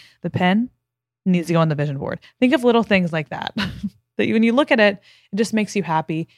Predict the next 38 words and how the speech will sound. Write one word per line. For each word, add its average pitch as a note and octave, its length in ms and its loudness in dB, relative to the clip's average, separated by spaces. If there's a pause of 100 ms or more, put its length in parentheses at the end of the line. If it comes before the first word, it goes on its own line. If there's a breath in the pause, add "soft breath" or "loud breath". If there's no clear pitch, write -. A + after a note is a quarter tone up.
(140)
And F#3+ 80 -2
you G3 80 0
wanna G3 160 0
incorporate F3+ 500 -2
more E3+ 200 -2
of E3 80 -4
those E3+ 180 -2
little F3 300 -2
teeny E3+ 240 -6
things D#3+ 300 -8
into D#3+ 240 -10
your F2 100 -4
life. - 420 -8 (260)
Okay? B3 280 2 (520 soft breath)
And G3 160 2
that A3+ 300 6
is G3 180 2
my F#3+ 200 4
last F3+ 560 2
prompt F#3 540 -4
for F3+ 180 -8
my E3+ 140 -2
vision D#3+ 320 -8
board. G3 400 -4 (760)
But A#3+ 80 2
again, A#3+ 180 2
like A#3+ 160 0
I A#3 60 2
said, F3 420 2 (520)
I'm A3 80 0
a C4+ 80 2
big A#3+ 200 2
vision A3 240 2
board G#3 220 0
girly. G#3+ 580 2 (200)
I - 40 -10
mean, F3+ 260 -2
literally F3+ 440 -2